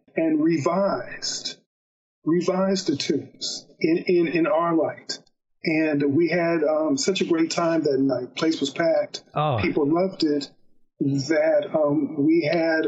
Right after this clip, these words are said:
Speaker 1: an offer for another place in, um, I can't remember what part of Massachusetts, but we did a second show there. That went really well. And then we were approached by a booking agent.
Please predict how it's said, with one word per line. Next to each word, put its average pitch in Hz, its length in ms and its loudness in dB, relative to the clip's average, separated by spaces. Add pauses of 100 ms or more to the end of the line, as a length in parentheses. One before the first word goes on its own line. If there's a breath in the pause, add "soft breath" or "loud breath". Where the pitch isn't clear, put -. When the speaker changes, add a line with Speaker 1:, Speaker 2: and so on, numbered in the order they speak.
(140)
Speaker 1:
an 147 100 0
offer 160 400 0
for 143 220 -2
another 156 280 2
place 160 680 -2
in, 151 400 0
um, 143 560 0 (880)
I - 80 -4
can't - 180 -2
remember 165 220 2
what - 260 -2
part 165 160 0
of 156 80 0
Massachusetts, 147 800 -2
but 139 100 -2
we 143 140 0
did 175 180 2
a 151 180 -2
second 180 380 -2
show 160 320 0
there. 160 500 0 (240)
That 151 240 0
went 160 180 0
really 156 300 2
well. 147 560 0 (400)
And 170 220 2
then 190 220 4
we 180 120 2
were 175 200 4
approached 180 540 -2 (500)
by 165 140 0
a 160 40 -2
booking 196 360 0
agent. - 320 -4